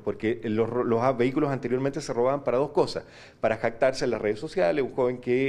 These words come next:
iba manejando un vehículo de, caro. O por otro lado, porque lo ocupaban para hacer otros delitos. Por ejemplo, los alunizajes, que era muy típico en un, en un momento de nuestra historia,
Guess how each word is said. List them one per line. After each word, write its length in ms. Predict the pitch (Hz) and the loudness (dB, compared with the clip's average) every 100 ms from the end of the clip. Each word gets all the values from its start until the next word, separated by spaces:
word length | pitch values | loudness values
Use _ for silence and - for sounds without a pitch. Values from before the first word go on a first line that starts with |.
| 123 | 0
iba 140 | 117 | 0
manejando 380 | 113 107 135 131 | 0 -2 -2 0
un 40 | |
vehículo 400 | 117 123 131 123 | -2 -2 0 2
de, 240 | 117 98 107 - | 2 -2 -8 -2
caro. 480 | 135 127 123 120 117 - - - - - | 2 4 4 2 0 -12 -20 -20 -18 0
O 120 | 143 | 0
por 120 | 151 156 | 2 0
otro 200 | 170 180 | 2 2
lado, 320 | 151 170 170 | 4 2 0
porque 260 | 139 139 | -2 2
lo 80 | 139 | 0
ocupaban 540 | 135 127 143 151 160 160 | 2 0 2 2 -2 -2
para 320 | 131 131 143 | 0 2 2
hacer 360 | 120 113 151 | -2 -2 2
otros 240 | 160 160 151 | 2 2 0
delitos. 380 | 131 85 82 - | 0 -2 -8 -6
Por 160 | 104 | -4
ejemplo, 260 | 101 123 113 | -2 -4 -2
los 140 | 92 | -2
alunizajes, 720 | 95 101 110 - 185 - - | -2 -4 -4 0 -2 -2 -8
que 100 | - | -6
era 120 | - 87 | -12 -10
muy 100 | 101 | -4
típico 420 | 160 156 147 139 | -4 -4 -4 -4
en 60 | |
un, 220 | 135 131 123 | -4 -8 -8
en 40 | |
un 60 | 127 | -6
momento 420 | 131 143 143 147 | -2 -2 0 0
de 60 | |
nuestra 220 | 143 147 165 | 0 -4 -2
historia, 500 | 196 185 175 - | 0 2 2 0